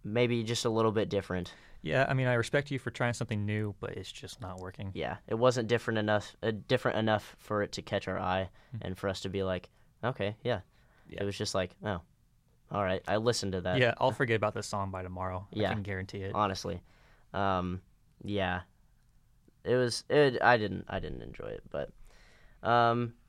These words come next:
Speaker 1: there is a nice festival this weekend, though, that people can enjoy called Lost Lands. Um, have you looked at it at all? Have you checked it out?
Speaker 2: I did check it out. It seems pretty interesting, actually.
Speaker 1: It's,
Speaker 2: Um,
Speaker 1: um, it's gonna be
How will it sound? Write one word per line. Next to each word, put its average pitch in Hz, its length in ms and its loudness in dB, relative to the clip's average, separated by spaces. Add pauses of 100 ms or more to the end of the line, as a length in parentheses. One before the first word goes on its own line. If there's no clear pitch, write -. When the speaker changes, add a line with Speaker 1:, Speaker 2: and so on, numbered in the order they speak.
(340)
Speaker 1:
there 143 200 6
is 156 160 8
a 139 360 8
nice 131 260 4
festival 165 480 6
this 110 180 0
weekend, 98 280 -2
though, 95 160 0
that 92 160 -4
people 98 200 -6
can 90 220 -4
enjoy 90 420 -2 (120)
called 95 240 -2
Lost 101 320 4
Lands. 104 580 -2 (560)
Um, 98 580 2 (180)
have 107 180 -2
you 110 100 0
looked 135 180 4
at 147 120 8
it 147 80 4
at 147 80 2
all? 175 240 4
Have 98 120 -2
you 98 60 -4
checked 120 260 -2
it 104 80 -2
out? 131 220 0 (300)
Speaker 2:
I - 20 -10
did 208 160 -6
check - 240 2
it 101 60 0
out. 98 140 2
It 117 40 -2
seems - 400 -4 (160)
pretty 151 160 -2
interesting, 113 400 -4
actually. 107 460 -6 (200)
Speaker 1:
It's, - 280 -2
Speaker 2:
Um, 120 100 8
Speaker 1:
um, 117 380 6 (320)
it's 113 160 -2
gonna 147 160 4
be 151 380 2